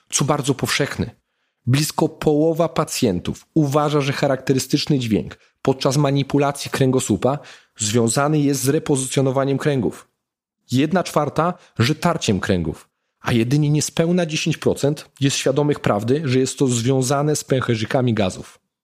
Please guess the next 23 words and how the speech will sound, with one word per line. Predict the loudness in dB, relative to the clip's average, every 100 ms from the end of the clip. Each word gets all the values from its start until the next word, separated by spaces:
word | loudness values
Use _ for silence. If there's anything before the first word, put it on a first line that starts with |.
| _ _ _ _ -10
Solą | -4 0 0 0
w | 0
oku | 2 2
manipulujących | 2 0 0 0 0 -2 -2
w |
poszukiwaniu | -2 -2 -4 -4 -2 0 -2
specyficznego | -2 -2 0 0 -2 0 0 0 0
efektu | 0 0 0
fizjoterapeutów | 0 2 0 0 0 0 0 0 -2 -6 -20 _ _ -2
będzie | 0 2 2
badanie, | 2 2 2 0
w |
którym | -2 -2 -2 0
osobom | -2 0 0 0 0 0 -4 -10 _ _ -2
z | 0
low | 2 0
back | -2 0
pain, | 0 0 0 -6 _ _ _ _ _ _ _ _
bólami | -2 4 4 4 4
w |
lędziowym | 4 4 2 2
odcinku | 2 0 -2 -2
kręgosłupa, | 0 2 0 0 0